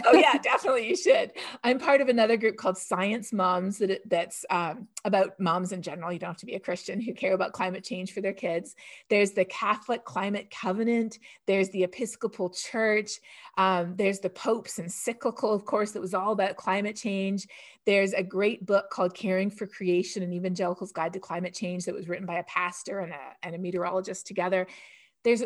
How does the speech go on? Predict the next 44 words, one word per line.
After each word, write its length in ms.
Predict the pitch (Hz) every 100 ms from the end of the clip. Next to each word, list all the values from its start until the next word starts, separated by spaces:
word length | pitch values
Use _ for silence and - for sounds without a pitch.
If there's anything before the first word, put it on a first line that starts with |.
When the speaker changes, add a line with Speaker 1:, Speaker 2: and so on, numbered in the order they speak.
| -
Speaker 2:
you're 180 | 226 233
not 280 | 233 240 247
alone. 480 | 226 190 202 175 160
We're 140 | 196
not 200 | 226 214
alone. 400 | 185 185 180 165
There 140 | 175
are 120 | 175 180
Christians 520 | - 233 - 233 226
who 80 | 190
take 240 | 220 -
the 60 | 226
Bible 320 | 220 202 185
seriously 840 | - 190 196 202 - 170 156 156 - - - -
and 120 | 196
who 140 | 220 196
recognize 800 | 190 247 285 208 165 165 170 - _ _ -
that 160 | 208 -
caring 280 | - 247 277
about 200 | 240 202
climate 300 | 208 196 202
change 280 | 220 180 175
isn't 220 | 196 180
in 120 | 156
conflict 600 | - - 269 285 185 175
with 120 | 160
who 120 | - 165
we 120 | 151
are. 320 | 127 151 190 _ _ _ -
It's 180 | 202 202
consistent 720 | - 226 202 - 302 - 254
with 160 | 185 -
who 140 | 185
we 120 | 175
are. 220 | 165 160 160
And 160 | 180
in 60 | 185
fact, 340 | 208 190 190 -
it's 180 | 190 -
even 260 | 226 220 220
a 40 |
more 260 | 202 185 180
genuine 840 | 160 - 196 208 226 220 220 214 180
expression 960 | - - - - 202 226 - 151 -